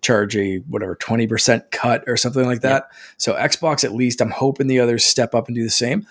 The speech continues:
Speaker 1: but they're donating their portion of anything purchased through X, uh, through Fortnite.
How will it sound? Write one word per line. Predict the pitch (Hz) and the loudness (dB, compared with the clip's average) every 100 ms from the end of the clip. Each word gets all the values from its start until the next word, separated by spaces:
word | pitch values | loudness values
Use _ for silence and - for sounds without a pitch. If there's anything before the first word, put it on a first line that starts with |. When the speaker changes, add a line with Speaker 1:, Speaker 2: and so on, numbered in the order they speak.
| - - | -14 -6
Speaker 1:
but | 139 - | -4 2
they're | 123 127 | 4 4
donating | 120 120 113 110 110 107 | 2 0 2 0 -2 -2
their | 107 107 110 101 110 _ _ - | -2 -2 0 -2 -6 _ _ -14
portion | - 143 135 - 113 90 90 - - | 0 2 2 2 0 -6 -12 -8 -2
of | 110 | 2
anything | 110 107 113 110 107 | 2 0 -2 -4 -6
purchased | - 95 - - | -4 -2 0 2
through | 113 | 2
X, | 101 - - | 0 -2 2
uh, | 117 107 113 - | 4 4 0 -2
through | 123 | -2
Fortnite. | - 110 101 | 2 2 2